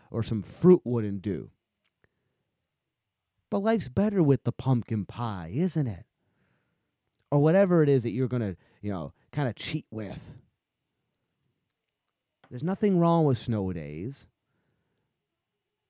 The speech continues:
And when you try to argue, "Oh, it's, you know, it's a, it's a," y-, y-, y-, you're trying to sound like the smartest person in the room,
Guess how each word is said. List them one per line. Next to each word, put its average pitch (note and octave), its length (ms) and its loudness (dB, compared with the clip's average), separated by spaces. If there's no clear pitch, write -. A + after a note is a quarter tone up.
And B2+ 100 -8
when C3 140 -2
you C#3 100 0
try C#3 220 -4
to D#3 80 -2
argue, C3 560 0
"Oh, C#3 200 2
it's, E2+ 320 -12
you D#2+ 60 -18
know, C2+ 280 -16
it's C2+ 480 -16
a, G2 500 -12
it's G2+ 140 -16
a," G2+ 40 -12
y-, G2+ 320 -8
y-, F#2+ 160 -6
y-, F3 360 -10
you're F3 160 -2
trying G#3+ 200 0
to F3+ 60 2
sound E3+ 200 -4
like E3 80 -8
the A#2+ 60 -16
smartest D#3 440 -10
person C#3 320 -12
in A2+ 60 -12
the A2 80 -14
room, D#3 400 -8